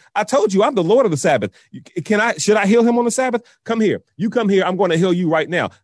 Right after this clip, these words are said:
I'm answering your questions, but now I have a question." He says, "Now, now I am asking you, is it lawful on the Sabbath to do good, or should we not do good?"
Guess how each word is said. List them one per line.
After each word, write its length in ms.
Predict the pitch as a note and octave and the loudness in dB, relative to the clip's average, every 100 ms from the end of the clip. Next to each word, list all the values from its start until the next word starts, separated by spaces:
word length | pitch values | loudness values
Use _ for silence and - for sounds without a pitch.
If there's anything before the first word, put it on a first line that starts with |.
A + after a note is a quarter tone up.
| _ - | _ -4
I'm 160 | A#3+ - | -4 -2
answering 440 | G#3 C4+ - A3 F#3+ | -2 -2 -2 0 0
your 140 | F#3 | -2
questions, 540 | - A#3+ A#3 A#2+ G2 _ _ | -2 -2 -2 -6 -12 _ _
but 120 | F3+ | -2
now 280 | G#3+ G#3 - G#3+ | 0 -2 -4 -4
I 140 | C4+ | -2
have 200 | A3 E3+ | 0 -2
a 60 | C#3+ | -2
question." 460 | E3+ C3 - F#2 - _ | -2 -2 -4 -14 -16 _
He 80 | A3+ | -4
says, 200 | A3 F3+ | 0 0
"Now, 220 | F#3 F3+ - | 0 -2 -2
now 160 | F3 F3 | -2 -2
I 200 | G#3+ C#4+ | -2 2
am 120 | B3+ G3 | 2 0
asking 400 | F#3 F3+ E3+ G3 | -2 -2 -2 0
you, 280 | B3 G3+ - - | 0 0 -4 -6
is 140 | F3+ E3+ | -2 0
it 100 | E3 | -2
lawful 420 | F3+ C4+ B3 G#3 | -2 -2 -2 -6
on 120 | G3+ | -6
the 80 | F#3 | -6
Sabbath 340 | A#3 A3 A3 - | -6 -6 -8 -8
to 80 | E3+ | -4
do 140 | E3+ | -4
good, 440 | B2+ A#3 C#4 C#4 - - | 0 0 0 -2 -6 -4
or 100 | D#3 | -2
should 180 | - F#3+ | 0 0
we 140 | F#3+ | 0
not 300 | D3 B3+ F3+ | 0 0 0
do 120 | F#3+ | -2
good?" 260 | D#3+ E3 | 0 0